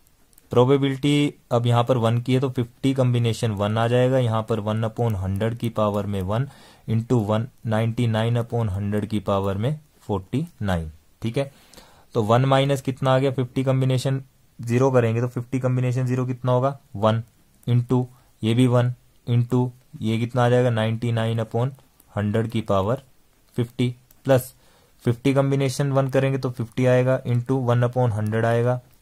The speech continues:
into नाइंटी नाइन upon हंड्रेड की पावर में फ़ोर्टी नाइन आ जाएगा। एक ज़ीरो से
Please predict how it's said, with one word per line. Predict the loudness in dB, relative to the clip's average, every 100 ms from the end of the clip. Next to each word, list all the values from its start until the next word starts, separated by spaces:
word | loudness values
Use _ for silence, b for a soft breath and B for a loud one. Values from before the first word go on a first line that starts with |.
| -6
into | -2 2 2 0 B B B -2
नाइंटी | 0 2 2
नाइन | 2 2 0
upon | 0 0
हंड्रेड | 0 -2 -2 -2
की | -2
पावर | 0 0 0
में | -2 -4 -6 _ _
फ़ोर्टी | -4 -2 -2 -2
नाइन | 0 0
आ | -2
जाएगा। | -2 -4 -6 -10 b b _ -4
एक | -2 -2
ज़ीरो | 0 0 0
से | -2